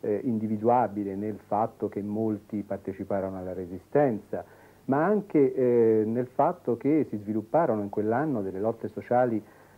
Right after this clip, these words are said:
estremamente significative. Penso ad esempio a quello che avveniva anche nel Mezzogiorno con le prime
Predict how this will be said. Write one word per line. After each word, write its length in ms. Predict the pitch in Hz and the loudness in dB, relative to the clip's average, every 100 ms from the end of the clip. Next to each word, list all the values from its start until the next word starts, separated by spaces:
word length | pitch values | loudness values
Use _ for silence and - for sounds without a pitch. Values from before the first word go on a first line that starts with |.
| _ | _
estremamente 560 | 101 - 107 127 123 | -8 -4 0 0 -2
significative. 720 | 104 110 101 104 107 180 165 107 | -4 -6 -4 -4 -4 -2 0 0
Penso 360 | 104 107 - | -2 -4 -6
ad 40 | 98 | -8
esempio 480 | 95 104 107 - | -4 -6 -4 -4
a 60 | 95 | -4
quello 260 | - 107 101 | -2 -2 -2
che 80 | |
avveniva 380 | 98 95 113 113 | -4 -4 -2 0
anche 240 | 107 117 104 | -2 -2 -2
nel 100 | 101 | -2
Mezzogiorno 720 | 101 95 98 104 160 123 95 | -4 -6 -6 2 2 2 -2
con 140 | 95 | -6
le 100 | 98 | -8
prime 480 | 92 113 113 101 95 | -4 -2 -2 -2 -6